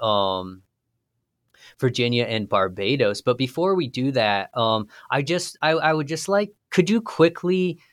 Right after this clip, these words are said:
define for us what you mean by, um, political ecology, just so everybody is all on the same page?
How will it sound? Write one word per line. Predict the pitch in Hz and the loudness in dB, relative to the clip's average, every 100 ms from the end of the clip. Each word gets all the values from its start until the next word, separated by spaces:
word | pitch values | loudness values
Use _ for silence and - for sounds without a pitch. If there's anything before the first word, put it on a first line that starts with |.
| _ _ _ _ - | _ _ _ _ 0
define | 156 - - 113 120 123 | 0 2 0 0 0 -2
for | - 127 123 | -4 0 0
us | 123 - - | 0 -2 -2
what | 127 | 0
you | 127 123 | 0 0
mean | 110 107 110 | 0 0 -2
by, | 104 107 104 104 101 95 | 0 0 2 2 0 0
um, | 104 98 98 95 - | 0 0 0 -6 -8
political | - 123 110 113 120 107 | 0 0 0 0 0 0
ecology, | 98 107 95 98 101 107 | 0 0 0 0 0 0
just | 107 113 - | 2 0 0
so | 139 131 123 | -2 0 0
everybody | 123 123 131 127 127 123 120 123 | -2 -2 -2 0 0 2 0 0
is | 123 113 113 | 0 0 0
all | 107 107 | 2 2
on | 107 107 | 2 -2
the | 98 | -4
same | - 101 98 | -2 0 0
page? | 98 92 92 107 | 0 2 0 -4